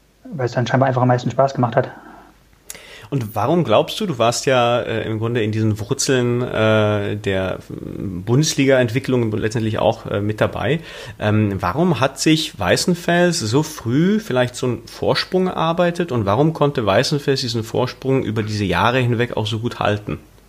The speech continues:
Speaker 1: Mhm. Also ich glaube, es gibt zwei entscheidende Faktoren, also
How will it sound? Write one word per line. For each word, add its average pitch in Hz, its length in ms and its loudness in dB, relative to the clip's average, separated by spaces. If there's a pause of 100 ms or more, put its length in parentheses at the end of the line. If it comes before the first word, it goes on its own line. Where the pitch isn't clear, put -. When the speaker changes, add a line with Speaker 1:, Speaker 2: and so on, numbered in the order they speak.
(2000)
Speaker 1:
Mhm. 117 280 2 (220)
Also 127 140 6
ich - 80 -2
glaube, 156 220 6
es 151 120 0
gibt - 320 -4
zwei 143 800 2
entscheidende 139 480 0
Faktoren, 127 680 -2 (460)
also 120 140 -4